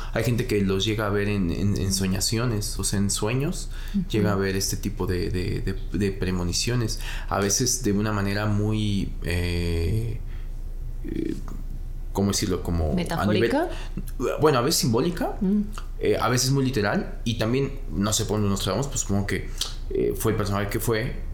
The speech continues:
Speaker 1: eh, más allá si creemos o no, que hablamos de, de ese escepticismo,
Speaker 2: Ujú.
Speaker 1: habrá gente que dice, "Neh", ¿no? Y pues después, a, a, eh,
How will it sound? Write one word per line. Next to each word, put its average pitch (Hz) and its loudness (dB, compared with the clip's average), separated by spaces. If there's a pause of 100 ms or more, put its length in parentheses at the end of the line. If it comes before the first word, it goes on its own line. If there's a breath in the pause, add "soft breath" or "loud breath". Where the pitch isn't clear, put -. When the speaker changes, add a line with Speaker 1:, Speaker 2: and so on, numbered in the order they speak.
(120)
Speaker 1:
eh, - -4
más 95 2
allá 104 2
si 110 2
creemos 113 0
o 110 2
no, 117 -2
que 95 0
hablamos 95 0
de, 104 2 (100)
de 92 2
ese - 2
escepticismo, 113 0 (160)
Speaker 2:
Ujú. 180 4
Speaker 1:
habrá - 2
gente 107 2
que 98 0
dice, - 0
"Neh", 95 -2 (220)
¿no? 120 0 (440 loud breath)
Y 110 0
pues 95 0
después, - 0
a, 92 2
a, - 0
eh, 78 2